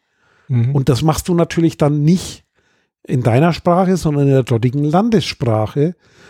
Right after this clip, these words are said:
Speaker 2: Und das macht das Ganze nicht so einfach, weil du jemanden brauchst dort, juristischen Beistand in dem Land.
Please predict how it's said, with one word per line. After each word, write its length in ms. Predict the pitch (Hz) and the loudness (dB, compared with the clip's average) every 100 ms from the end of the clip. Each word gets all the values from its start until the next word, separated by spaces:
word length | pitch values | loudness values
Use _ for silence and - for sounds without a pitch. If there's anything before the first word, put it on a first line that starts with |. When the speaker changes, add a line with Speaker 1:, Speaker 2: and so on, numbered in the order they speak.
| - - | -20 -8
Speaker 2:
Und 200 | 131 131 | -2 0
das 140 | 113 | 0
macht 260 | 143 - 156 | 0 -2 -4
das 140 | - | -2
Ganze 320 | 139 139 139 | 0 0 0
nicht 500 | 147 147 151 160 - | 0 2 2 0 -2
so 340 | - 151 147 156 | -4 -2 -2 0
einfach, 600 | 123 143 - 202 - - _ _ _ _ _ - - | 0 0 0 -2 -4 -20 _ _ _ _ _ -20 -10
weil 220 | 135 139 | 0 2
du 200 | 139 156 - | 2 0 -2
jemanden 500 | - 131 147 151 - | 0 2 4 0 -2
brauchst 500 | 120 117 143 - - | 0 2 2 -2 -2
dort, 260 | 180 170 160 135 117 | 0 0 -4 -14 -4
juristischen 520 | 110 131 139 156 147 | 0 0 0 -4 -4
Beistand 500 | 127 127 147 - 165 | 0 0 0 -2 -2
in 100 | 175 | -2
dem 160 | 151 151 | 0 0
Land. 340 | 147 151 156 | 2 0 -4